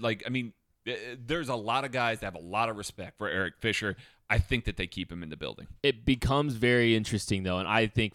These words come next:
Speaker 2: I'm gonna say point two percent to beat both of you on Mitchell Schwartz. Uh, with Eric Fisher, I, <laughs> with Eric Fisher, I, this, this, I feel like this pod has gone really fast with all of us, by the way. Sorry, just sidebar.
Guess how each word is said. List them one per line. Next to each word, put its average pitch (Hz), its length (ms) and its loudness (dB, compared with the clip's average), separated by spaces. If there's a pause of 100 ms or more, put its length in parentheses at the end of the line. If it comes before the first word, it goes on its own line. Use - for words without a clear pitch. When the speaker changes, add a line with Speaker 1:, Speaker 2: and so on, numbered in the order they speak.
Speaker 2:
I'm 104 160 -2
gonna 110 120 2
say 104 180 2
point 98 400 -4
two 104 180 -4
percent 98 380 -4
to 104 80 -6
beat 90 180 -2
both 95 240 -2
of 92 60 -4
you 87 220 -4
on 87 180 -6
Mitchell 87 260 -8
Schwartz. 92 440 -4 (540)
Uh, 101 360 6
with 113 180 4
Eric 131 300 4
Fisher, 110 640 2 (920)
I, 127 520 6 (420)
<laughs> - 420 -4
with 143 220 2
Eric 170 320 4
Fisher, 127 440 2 (440)
I, 117 280 4 (260)
this, 226 180 0 (140)
this, 208 280 0
I 151 80 2
feel 262 120 0
like 320 100 2
this 123 100 -2
pod 107 260 2
has 95 100 -4
gone 95 240 -2
really 95 180 -4
fast - 300 -8
with - 120 -12
all - 100 -4
of - 100 -12
us, - 120 -8
by - 120 -8
the - 120 -10
way. - 180 -10
Sorry, - 360 -2
just 117 200 -4
sidebar. 92 420 0